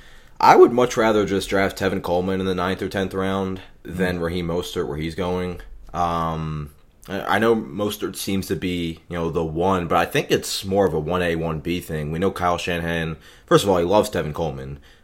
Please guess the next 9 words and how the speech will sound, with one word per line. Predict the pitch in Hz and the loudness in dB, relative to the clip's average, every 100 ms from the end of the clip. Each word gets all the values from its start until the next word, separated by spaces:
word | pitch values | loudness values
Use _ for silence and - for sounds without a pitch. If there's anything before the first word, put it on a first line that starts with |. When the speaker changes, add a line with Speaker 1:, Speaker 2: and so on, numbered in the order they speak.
| - | -14
Speaker 1:
Um, | 73 76 73 71 71 | -8 -6 -4 -6 -6
second | - 123 117 | -2 -2 -2
of | 92 | -2
all, | 82 82 80 | -2 -2 -2
he's | 87 85 | -4 -6
always | - 101 98 85 | 0 4 4 2
used | 87 82 | -2 -4
multiple | 78 78 71 | -6 -6 -8
backs. | 71 69 78 - - | -8 -8 -8 -12 -14